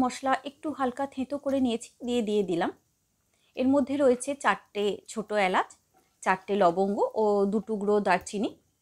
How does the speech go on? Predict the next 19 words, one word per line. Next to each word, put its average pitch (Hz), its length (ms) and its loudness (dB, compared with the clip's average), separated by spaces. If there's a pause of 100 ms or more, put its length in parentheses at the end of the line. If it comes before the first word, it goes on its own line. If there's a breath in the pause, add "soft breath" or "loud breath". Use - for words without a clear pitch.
(680)
এই 339 220 6
সময় 339 260 2 (760)
অনেকে 262 360 2 (280)
জিরে 269 300 6
ফোড়ন 240 320 4
দেয়, 226 180 2 (1600)
জিরে 240 280 4
ফোড়ন 262 320 2
দেয়া 226 200 6
যায়, 320 240 -2
কিন্তু 247 260 -2 (240)
আমি 214 200 0
এখানে 226 300 -4
জিরে 214 260 0
ফোড়ন 220 200 -2 (100)
দিইনি। 196 260 0 (2500)
এরপর 294 380 2
কেটে 262 280 -2
রাখা 247 200 -4